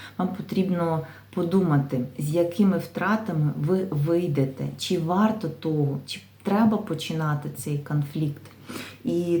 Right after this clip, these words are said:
тут може бути пов'язане з роботою, оскільки карта коханців, вона означає також робота і партнерів. Зверніть увагу на свою роботу і зверніть увагу на, е, проблематику. Можливо, конфлікт з колегою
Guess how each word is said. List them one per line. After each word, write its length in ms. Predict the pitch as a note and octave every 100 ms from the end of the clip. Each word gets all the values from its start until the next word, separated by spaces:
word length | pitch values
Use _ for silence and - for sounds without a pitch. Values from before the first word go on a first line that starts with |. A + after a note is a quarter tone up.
| -
тут 240 | G#3+ A3+
може 300 | G3+ F#3 G3
бути 320 | F#3+ F#3+ -
пов'язане 960 | G3 - - E3+ E3+ F#3+ F#3+ E3+ E3 D#3+
з 340 | D3 E3+ D#3+
роботою, 760 | D#3 E3+ F3+ F#3 E3+ - D#3+ D#3+ E3+
оскільки 440 | - - D#3 E3
карта 360 | D#3+ E3 D3+ D#3+
коханців, 640 | - - G3 G#3+ A3+ F#3
вона 280 | E3 E3 F3+
означає 640 | F3+ E3+ D#3+ - F3 E3 D#3
також 340 | D#3+ D#3 -
робота 460 | D#3 D3+ E3 G3 E3+
і 40 |
партнерів. 680 | D#3 D#3+ - F3+ E3+ D3+ C#3+ - - -
Зверніть 360 | - F#3+ G#3 G3+
увагу 360 | F3 E3+ E3+ D#3
на 120 | D#3
свою 340 | - F3 E3+
роботу 560 | E3+ E3 F3 B3 B3+ -
і 100 | E3+
зверніть 480 | D#3 E3+ F#3 G3 F#3+
увагу 480 | D#3+ F3+ G3+ G3+ F3
на, 360 | D#3+ E3 F3 F3+ - - - -
е, 220 | E3 D#3+ D#3+
проблематику. 960 | D#3+ E3+ E3 F#3 F3 E3 C#3+ C#3+ - D3+ D#3
Можливо, 640 | D#3+ F#3 G3+ G3+ G3+ G3
конфлікт 440 | F#3+ F3+ G3 G3
з 40 | -
колегою 580 | - E3+ D#3 D3 D3